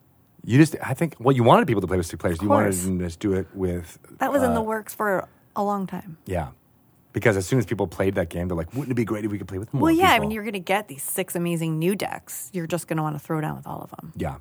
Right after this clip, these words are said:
Speaker 2: I can't wait. I can't wait to play it with Quinn.
Speaker 1: I pla-, I pla-, I t-, play tested some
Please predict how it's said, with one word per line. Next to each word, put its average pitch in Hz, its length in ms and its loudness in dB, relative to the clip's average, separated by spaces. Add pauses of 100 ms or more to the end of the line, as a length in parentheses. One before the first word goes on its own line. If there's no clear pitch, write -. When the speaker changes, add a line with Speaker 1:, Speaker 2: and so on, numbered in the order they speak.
Speaker 2:
I 220 120 2
can't - 260 -2
wait. 135 140 -10
I 170 40 -8
can't 190 160 -2
wait 165 100 -2
to 170 60 -10
play 156 160 -4
it - 60 -4
with - 120 -10
Quinn. 151 260 -8 (1000)
Speaker 1:
I 135 200 10
pla-, 151 220 0
I 131 120 4
pla-, 131 160 0
I 117 80 2
t-, 127 140 0
play 123 200 2
tested 107 320 0
some 98 340 2